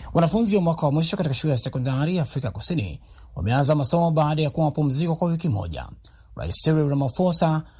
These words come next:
alifunga shule zote wiki iliyopita kwa ajili ya kuzuia kuenea maambukizi ya virusi vya korona baada ya kesi kuongezeka miongoni mwa wanafunzi, lakini amesema zitafunguliwa kwa awamu ndani ya kipindi cha wiki tatu.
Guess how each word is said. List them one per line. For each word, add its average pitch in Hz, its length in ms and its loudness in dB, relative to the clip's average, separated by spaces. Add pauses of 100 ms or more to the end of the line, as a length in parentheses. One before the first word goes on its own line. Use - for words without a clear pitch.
alifunga 208 420 0
shule 160 200 0
zote 160 300 2
wiki 151 200 0
iliyopita 117 580 -2 (300)
kwa 104 200 0
ajili 147 220 2
ya 151 60 2
kuzuia 156 440 2
kuenea 160 380 2
maambukizi 156 520 0
ya 165 60 2
virusi 156 340 0
vya 107 120 -4
korona 139 460 0 (340)
baada 123 340 0
ya 143 80 2
kesi 208 380 0
kuongezeka 170 640 0
miongoni 160 480 2
mwa 135 120 0
wanafunzi, 117 640 -2 (340)
lakini 226 240 2
amesema 147 520 0 (340)
zitafunguliwa 175 720 0
kwa 151 200 -2
awamu 156 560 0 (120)
ndani 202 240 2
ya 180 60 -2
kipindi 160 360 0
cha 113 140 -2
wiki 107 200 -4
tatu. 104 440 -6